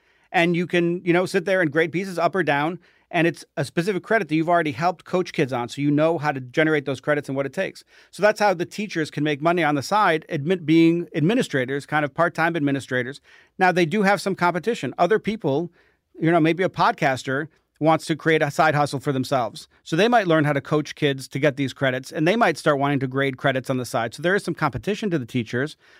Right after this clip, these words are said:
right? But I think teachers have a head start in helping kids do project-based work. They are given students, they're given resources. Nobody else is given that stuff. You'd have to work with your cousins or something, you know? So the teachers have a huge head start, and the union has a huge head start. Um,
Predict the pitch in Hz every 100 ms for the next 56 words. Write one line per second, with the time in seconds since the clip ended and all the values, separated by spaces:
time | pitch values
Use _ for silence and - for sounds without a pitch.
0 | _ 139 151 - 151 147 _ _ _ -
1 | 139 156 - 214 156 139 117 156 - 170
2 | 220 - - 135 135 135 131 160 160 151
3 | 131 190 214 165 - _ 147 135 160 156
4 | 139 147 123 185 170 139 165 175 156 139
5 | 151 135 - 175 190 226 160 147 147 135
6 | 160 165 190 180 214 - - - 185 190
7 | 180 156 147 233 254 120 - 117 143 143
8 | 151 151 147 135 117 202 220 143 120 147
9 | 117 143 151 156 170 - - - - 180
10 | 151 - 262 175 151 123 170 214 170 165
11 | - 202 208 151 135 156 233 160 127 131
12 | 120 135 127 131 - 135 147 - _ _
13 | _ - 143 139 147